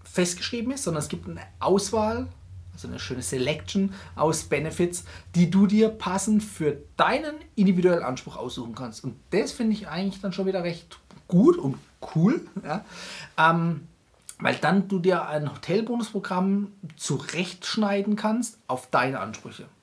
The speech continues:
Das finde ich einen coolen Schachzug, also das haben die Jungs und Mädels von I H G sehr gut gemacht. Ähm, klar könnte man auch hergehen und sagen, okay, hier der höchste Status, kriegt er einfach alle Benefits. Ja, okay, das <laughs> ist natürlich immer gut oder besser,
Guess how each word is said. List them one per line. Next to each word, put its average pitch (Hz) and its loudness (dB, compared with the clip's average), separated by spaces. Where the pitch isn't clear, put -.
Das 156 -4
finde 220 4
ich 214 -2
einen 196 0
coolen 214 4
Schachzug, - -2
also 156 -4
das 143 -6
haben 156 -4
die 147 -8
Jungs 170 2
und 147 -4
Mädels 175 -2
von 147 0
I 151 2
H 143 0
G 135 -6
sehr 123 -2
gut 160 -4
gemacht. 247 -4
Ähm, 151 4
klar 151 10
könnte 160 0
man 151 0
auch - -8
hergehen 143 0
und 147 -4
sagen, 131 -4
okay, 147 2
hier 151 4
der 151 -6
höchste 147 -2
Status, 139 2
kriegt 156 -4
er 147 6
einfach 139 -4
alle - -8
Benefits. 120 -6
Ja, 123 0
okay, 131 -4
das 147 2
<laughs> 147 2
ist 175 6
natürlich 151 4
immer 202 6
gut 233 0
oder 143 2
besser, 196 6